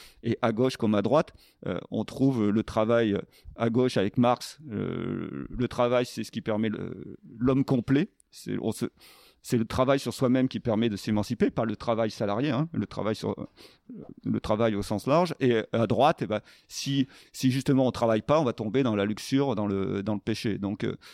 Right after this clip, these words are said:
il faut absolument, euh, travailler. Mais parce que aussi, je le dis, pendant qu'on travaille, eh ben, on fait pas de politique.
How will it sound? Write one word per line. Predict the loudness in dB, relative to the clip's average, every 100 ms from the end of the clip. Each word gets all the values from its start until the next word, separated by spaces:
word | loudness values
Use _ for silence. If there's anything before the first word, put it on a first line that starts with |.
| -18 -14
il | -4
faut | 0
absolument, | 0 0 -2 0 2 2 2
euh, | -2
travailler. | 0 2 4
Mais | 2 2
parce | 2
que | 0 -2 0
aussi, | 0 2 0
je | 2
le | 0
dis, | 0 0 -2 _ _ _ 2
pendant | 4 2
qu'on | 0 -2
travaille, | 2 4 4 2 -6 _ -20 _ _ -2
eh |
ben, | 0
on |
fait | 0 2
pas | 0
de |
politique. | 0 -6 -6 -18